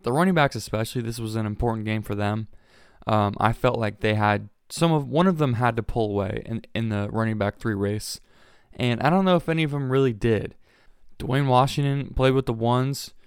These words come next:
Uh, he played good. Uh, he put the ball on the ground. That's something that you can't do. He put it on the ground, and, but was thankfully able to get it back up. Abram Smith was playing pretty well, had seven carries for thirty yards, and then he, he put the ball on the ground,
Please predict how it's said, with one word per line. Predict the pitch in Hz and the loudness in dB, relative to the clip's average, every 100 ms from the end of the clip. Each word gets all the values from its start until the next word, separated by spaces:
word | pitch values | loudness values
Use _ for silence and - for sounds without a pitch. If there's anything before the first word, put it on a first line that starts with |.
| - - _ | -20 -20 _
Uh, | - 107 | -4 -2
he | 127 | 0
played | 131 147 135 104 | 2 2 2 0
good. | 117 120 147 151 - - - - - - - - - - | 2 4 4 0 -8 -20 -20 -20 -20 -20 -20 -20 -14 -4
Uh, | 117 | 0
he | 120 | 2
put | 120 131 | 2 2
the | |
ball | 135 135 | 4 4
on | 135 | 2
the | |
ground. | 117 117 131 143 - - - | 2 2 2 -2 -8 -16 -8
That's | - 113 | -4 -4
something | - 123 107 113 | -2 -4 -2 -2
that | 107 | -2
you | 107 110 | -4 -6
can't | 127 110 110 | -4 -4 -2
do. | 110 113 | -2 -2
He | 117 | -2
put | - 117 | -2 -2
it | |
on | 117 | -2
the | 107 | -2
ground, | 107 110 110 | -2 -2 -2
and, | 104 | -4
but | 104 101 - | -4 -4 -4
was | 104 - | -10 -6
thankfully | - 131 135 120 117 117 113 - _ _ - | -2 0 -2 -4 0 0 0 -4 _ _ -4
able | 117 113 | -2 -2
to | 113 | -4
get | 110 117 | -2 0
it | 110 | 0
back | - 104 - | 2 0 2
up. | 113 104 - - - _ _ | 0 0 -4 -12 -16 _ _
Abram | - 127 131 | -2 -2 -2
Smith | 123 - 127 135 | -6 -4 -4 -2
was | 131 | -2
playing | 139 131 127 | -2 -2 0
pretty | 135 131 | 0 2
well, | 135 | 4
had | 127 110 | 2 0
seven | - 120 117 | -4 -4 -4
carries | 120 120 | -2 -2
for | 117 | -4
thirty | 107 117 113 | -4 -2 0
yards, | 113 117 117 | -2 -2 -6
and | 110 107 | -6 -4
then | 110 | -2
he, | 127 131 - | -2 -4 -6
he | - 127 170 | -4 -2 0
put | 151 127 | -2 -4
the | - | -4
ball | 117 113 | -4 -2
on | 113 | -2
the | 107 | -2
ground, | 110 107 107 | -4 -4 -4